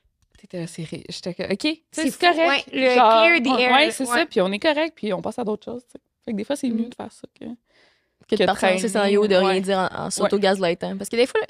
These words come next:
Speaker 3: c'est tout le temps plus
Speaker 1: <laughs>
Speaker 3: niaiseux qu'on pense, tu sais.
Speaker 1: C'est ça.
Speaker 2: Oui, oui,
Speaker 1: C'est
Speaker 2: parce que
Speaker 1: souvent
Speaker 2: c'est la planète homme.
Speaker 3: Oui.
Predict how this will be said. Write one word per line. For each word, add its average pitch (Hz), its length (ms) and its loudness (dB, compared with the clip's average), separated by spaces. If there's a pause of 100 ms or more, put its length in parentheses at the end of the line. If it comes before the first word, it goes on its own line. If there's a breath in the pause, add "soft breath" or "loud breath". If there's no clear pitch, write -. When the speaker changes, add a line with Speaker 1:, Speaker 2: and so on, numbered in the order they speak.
(160)
Speaker 3:
c'est - 180 -12
tout - 120 -2
le 277 60 -4
temps 311 120 2
plus 247 180 -2
Speaker 1:
<laughs> - 0 -
Speaker 3:
niaiseux 226 340 2
qu'on 196 200 0
pense, 185 160 -4
tu 196 120 -6
sais. - 120 -18
Speaker 1:
C'est 208 140 -4
ça. - 200 -2
Speaker 2:
Oui, 381 240 8
oui, 349 120 4
Speaker 1:
C'est 392 80 4
Speaker 2:
parce 262 160 4
que 233 80 0
Speaker 1:
souvent - 20 2
Speaker 2:
c'est 277 60 4
la 269 80 6
planète 349 420 2
homme. 339 320 4 (320)
Speaker 3:
Oui. 208 280 -4